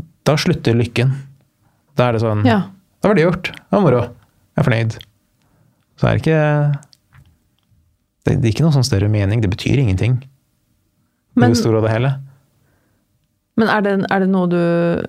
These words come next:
Speaker 2: er, er, er det noe du s-, savner? Føles det kjipt, eller er det liksom bare sånn, "Det er greit. Det er bare sånn det er for meg", liksom?
Speaker 1: Jeg, begge deler.
Speaker 2: Ja.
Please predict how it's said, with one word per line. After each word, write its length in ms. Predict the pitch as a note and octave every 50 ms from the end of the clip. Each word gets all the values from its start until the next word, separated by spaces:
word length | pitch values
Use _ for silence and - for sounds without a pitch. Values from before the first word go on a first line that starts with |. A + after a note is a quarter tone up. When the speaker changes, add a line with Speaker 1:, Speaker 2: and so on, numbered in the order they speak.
| - _ _ _ - - - _ _ _ _ - -
Speaker 2:
er, 100 | - - -
er, 240 | - - D#2+ - - -
er 140 | F3 F3 F3+
det 40 | F3+
noe 140 | F3 - -
du 60 | - -
s-, 160 | E3+ G#3+ - - - E3+
savner? 400 | E3+ - F#3+ E3+ E3 E3 F3 A#3+
Føles 340 | B3 - G#3 F3+ D#3+ D#3+ - -
det 140 | D#3 D3+ D#3+
kjipt, 300 | - F#3 B3+ C#4 - -
eller 140 | E4+ E4+ B3
er 160 | F#3+ E3 D#3+
det 80 | E3 E3
liksom 220 | D#3+ - E3 -
bare 120 | - - -
sånn, 220 | - - - G3
"Det 120 | G#3+ A3
er 100 | A3 F#3+ D#3
greit. 340 | - E3+ D#3+ - - - _ _ -
Det 100 | B3 A#3
er 60 | A3
bare 180 | F#3 F3+ E3+
sånn 180 | E3 - - - -
det 100 | G3 -
er 120 | - -
for 140 | - - -
meg", 220 | - F3+ F#3+ G3 G3
liksom? 280 | G3+ - - C4 C#4 - _ _ _ _ _ _ _ _ _ _ _ _ _ _ _ _ _ _ _ - -
Speaker 1:
Jeg, 320 | C3+ C#3 C3+ B2 A#2 - - - - - - - - - -
begge 180 | D#3+ B2+ G#2+ G#2
deler. 320 | G2 G2 G2 G2 G#2+ G#2+ - - - - _ _ _ _ _ _ -
Speaker 2:
Ja. 160 | G#3 G#3+ A#3+